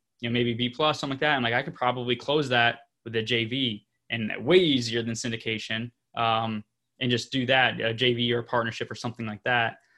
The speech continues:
uh, to close that." So I just, whatever deal I come across that fits my model, my business plan, um, I'm just gonna go with the, the best tool to, to close that, uh, close that deal. Probably syndication.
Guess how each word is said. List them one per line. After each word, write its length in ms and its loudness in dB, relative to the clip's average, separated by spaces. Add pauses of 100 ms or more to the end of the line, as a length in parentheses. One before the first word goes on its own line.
(140)
uh, 120 -2
to 140 -8
close 300 0
that." 180 0
So 160 2
I 140 4
just, 260 -6 (400)
whatever 580 4 (200)
deal 280 4
I 160 6
come 220 -4
across 420 0
that 220 -2
fits 240 -4
my 420 2 (100)
model, 400 2
my 140 0
business 320 -4
plan, 380 -2 (400)
um, 200 0
I'm 140 2
just 140 -4
gonna 160 0
go 200 4
with 200 0
the, 380 2 (420)
the 80 -6
best 320 0
tool 180 -2
to, 180 -4
to 200 -20
close 320 -4
that, 260 -6 (480)
uh, 380 -4
close 220 -4
that 140 -6
deal. 300 -12 (1800)
Probably 220 4
syndication. 480 -6